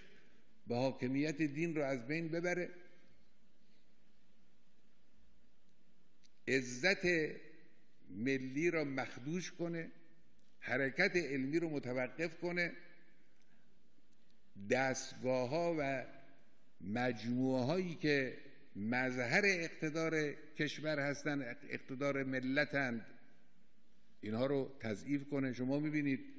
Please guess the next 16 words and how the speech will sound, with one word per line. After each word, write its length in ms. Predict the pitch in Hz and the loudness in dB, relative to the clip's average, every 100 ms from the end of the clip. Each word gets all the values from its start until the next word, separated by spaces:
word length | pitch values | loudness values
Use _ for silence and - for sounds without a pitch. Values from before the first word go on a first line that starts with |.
| - - - | -10 -10 -2
به 100 | 131 | 0
سپاه 440 | - 131 156 151 | 0 2 4 2
حمله 320 | 135 131 147 | 0 0 0
می‌شه، 320 | 156 143 143 135 | 0 2 2 2
به 140 | 135 | 2
بسیج 420 | 131 123 160 135 | 2 0 -2 -2
حمله 300 | 135 135 156 | -2 0 0
می‌شه، 360 | 156 135 143 131 - - - - - - - - - - - - - - - - - - - - - - | -2 2 2 2 -4 -12 -12 -12 -12 -12 -12 -12 -12 -12 -12 -12 -12 -12 -12 -12 -12 -10 -10 -10 -10 -2
به 80 | 127 | 0
شورای 420 | 139 143 151 160 | 2 4 6 6
نگهبان 520 | 151 139 131 139 156 | 6 6 4 4 2
حمله 340 | 143 135 143 165 | 2 2 2 2
می‌شه. 420 | 156 156 147 127 - - - - - - - - - - - - - - - - - - - | 2 4 4 2 -6 -10 -10 -12 -12 -12 -12 -12 -12 -12 -12 -12 -12 -12 -12 -10 -10 -8 -4
اینا 180 | 113 | 0
همینه 400 | 120 147 165 156 | 2 0 0 -2
دیگه. 240 | 123 113 | -2 -4